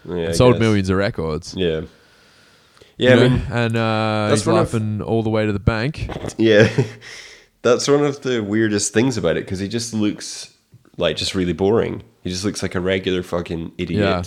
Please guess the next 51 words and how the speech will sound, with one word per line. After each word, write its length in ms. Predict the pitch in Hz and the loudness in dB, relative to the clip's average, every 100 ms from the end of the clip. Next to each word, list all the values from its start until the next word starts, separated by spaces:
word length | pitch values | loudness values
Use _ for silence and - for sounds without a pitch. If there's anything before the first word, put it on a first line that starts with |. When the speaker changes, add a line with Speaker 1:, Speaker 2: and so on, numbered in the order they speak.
| - | -8
Speaker 1:
and 100 | 87 | -6
he's 120 | 85 | -6
got 160 | 92 82 | -4 -4
a 20 | |
shitty 520 | - - 104 - 92 | -6 -4 -4 -4 -4
name. 400 | 85 80 76 87 - _ _ | -4 -4 -4 -8 -12 _ _
Speaker 2:
With 100 | 104 | -8
a 20 | 101 | -6
Speaker 1:
And 80 | 92 | -4
you're 80 | 90 | -2
Speaker 2:
mullet. 120 | 95 95 | -2 -2
Speaker 1:
just 180 | 101 | -2
like, 180 | 107 98 | -2 0
"Oh, 180 | 90 98 - - | 0 -2 -4 -14
c-, 160 | - 98 | -10 -6
well, 180 | 92 | -4
Speaker 2:
Yeah. 40 | 113 | -4
Speaker 1:
come 160 | 113 107 | -2 -2
on. 160 | 73 | -2
Like, 100 | 80 | -4
how 180 | - 127 | -4 -2
good 240 | 117 110 101 | 0 -2 -4
is 100 | - | -4
something 360 | 101 92 87 - - _ _ | -6 -4 -6 -8 -16 _ _
called 280 | - 90 87 - - | -4 -2 -2 -8 -8
Kid 280 | - 92 | -2 -2
Rock 420 | 85 85 85 - - | 0 2 2 -2 -8
gonna 180 | 90 87 | -4 -4
be?" 340 | 85 87 82 - | -2 -4 -6 -6
And 140 | 95 | -4
then 120 | 98 98 | -2 0
you 100 | 98 | -2
listen 200 | 107 104 | -4 -6
to 60 | 95 | -6
it, 40 | |
and 100 | 76 | -6
it's 160 | 85 - | -6 -6
just 180 | 95 | -6
literally 360 | 101 87 - 92 | -4 -4 -4 -2
like, 340 | 87 82 - _ _ _ _ _ _ _ _ | 0 -2 -4 _ _ _ _ _ _ _ _
like, 220 | 92 113 | -4 0
it, 100 | 123 | 0
it's 180 | 104 110 | -2 -2
rock 280 | 117 120 107 | 0 0 0
music, 240 | 120 104 | -2 0
but 120 | 98 | -2
it's 120 | 92 - | -2 -2
just 560 | 101 - - - - | -2 -4 -4 -8 -10
s-, 320 | - - - | -16 -20 -12
so 360 | - - - 110 | -6 -2 0 0
plastic. 760 | 113 101 101 101 - - - | 2 2 2 0 -4 -8 -10